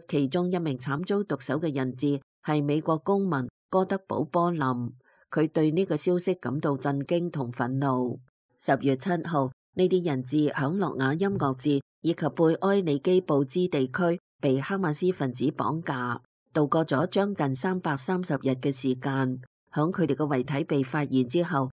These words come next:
法醫研究所對佢哋進行咗檢查，初步發現人質遺體上具有多處槍傷。呢啲人響八月二十九號到三十號嘅早上遭到謀殺。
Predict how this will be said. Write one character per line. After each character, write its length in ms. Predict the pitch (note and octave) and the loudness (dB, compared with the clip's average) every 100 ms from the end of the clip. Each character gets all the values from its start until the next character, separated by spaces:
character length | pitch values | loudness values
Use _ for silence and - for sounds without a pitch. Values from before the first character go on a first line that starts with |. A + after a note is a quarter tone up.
| _ _ | _ _
法 140 | E3+ | -2
醫 240 | D#3+ G3 G#3 | 0 0 -2
研 180 | D#3 B2 | -2 -2
究 160 | D3 C#3+ | -2 -2
所 260 | C3 C#3+ | -2 -2
對 140 | - D3+ | -2 -2
佢 100 | C#3+ | 0
哋 100 | C3+ | 0
進 240 | D3 D3 | 0 -2
行 140 | D3+ | -4
咗 100 | B2 D#3 | -4 -2
檢 260 | C3 D3+ | 0 0
查， 340 | E3+ C3+ A2+ A2 - _ - | -2 -2 -2 -4 -12 _ -2
初 160 | F#3 | 0
步 160 | F#3 C#3 | 2 0
發 220 | C3+ D3+ | 2 -2
現 320 | D3 C#3 C3 B2+ _ - | 0 0 0 -2 _ -4
人 200 | C#3+ C3+ | -2 0
質 220 | D#3+ D#3+ | 2 2
遺 160 | C#3+ B2 | 2 -2
體 220 | C#3+ F#3+ | -2 -2
上 360 | - C#3+ C3+ | 0 0 0
具 200 | B2+ C#3 | 2 2
有 240 | C3 A#2+ D3 | 2 2 0
多 180 | F3 F3 | 0 0
處 140 | D3+ | 0
槍 280 | C3+ E3 D#3+ | 0 0 0
傷。 440 | D#3 D#3+ D3+ C#3+ - _ _ | 0 0 0 0 -6 _ _
呢 120 | - F3 | 0 2
啲 160 | F3+ | 2
人 160 | D#3 C3 | 2 0
響 220 | C3 D#3 | -2 -2
八 220 | G#3+ E3+ | -2 -2
月 200 | C#3 C#3 C3 | 2 0 2
二 80 | C#3 | 0
十 100 | C#3 | 0
九 200 | - C3+ | 0 0
號 240 | G3+ D3+ C3+ | 0 0 2
到 180 | D3 C#3 | 2 2
三 240 | - F3+ | 0 -2
十 100 | E3+ | -2
號 200 | C3+ C#3 | -2 0
嘅 160 | B2 C#3 | 0 0
早 220 | - C3 | 0 -2
上 280 | - C3+ B2 - - | 0 -2 -2 -8 -2
遭 180 | F#3 F3+ | 0 2
到 140 | C#3+ | 2
謀 280 | C3+ B2 A#2 | 0 -2 -4
殺。 400 | D#3 C#3 C3+ | -4 0 0